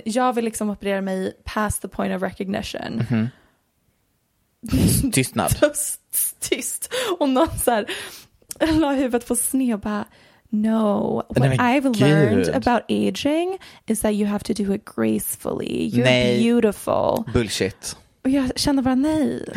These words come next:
Speaker 1: hur kan, hur kan ni inte förstå mitt
Speaker 2: Alltså, som
Speaker 1: otroliga
Speaker 2: kvinna
Speaker 1: skämt?
Speaker 2: kan du inte det.
Speaker 1: N-, there's no way to age gracefully. First of all, obs, tjejen som sa det här till mig var modell.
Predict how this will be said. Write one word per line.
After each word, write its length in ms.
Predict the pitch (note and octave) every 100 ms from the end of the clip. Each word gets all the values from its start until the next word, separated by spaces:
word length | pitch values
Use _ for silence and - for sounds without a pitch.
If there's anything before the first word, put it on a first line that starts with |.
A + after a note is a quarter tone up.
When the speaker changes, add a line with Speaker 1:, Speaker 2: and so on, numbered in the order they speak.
| A3+ G#3+
Speaker 1:
hur 160 | D4+
kan, 360 | D4 C#4+ B3+ A#3+
hur 200 | B3+ D4
kan 140 | B3+ C4
ni 20 |
inte 120 | A#3+
förstå 240 | A#3+ A#3 A3+
mitt 180 | A3+
Speaker 2:
Alltså, 200 | - -
som 120 | C4 A3+
Speaker 1:
otroliga 220 | A3 C3+
Speaker 2:
kvinna 340 | C#3 F4+ C3
Speaker 1:
skämt? 100 | C3
Speaker 2:
kan 160 | B2 G2
du 60 | F2
inte 120 | -
det. 200 | - - - - -
Speaker 1:
N-, 280 | D4 D#4 C#4+
there's 360 | A#3+ D#4+ D4+ C4+
no 260 | C4+ D4+
way 160 | D4+ D4
to 100 | C4
age 420 | A#3 B3+ G3 -
gracefully. 640 | - G3+ A3 C#4+ - G3+ G3
First 360 | - A#3 A#3
of 80 | G3+
all, 120 | G3 -
obs, 320 | A3+ G3 F#3
tjejen 240 | - G#3 G3+
som 100 | F#3+
sa 180 | G#3 G#3+
det 60 |
här 100 | G3+
till 100 | G#3+
mig 120 | A3 G#3+
var 340 | - - - -
modell. 460 | G#3 G#3+ - -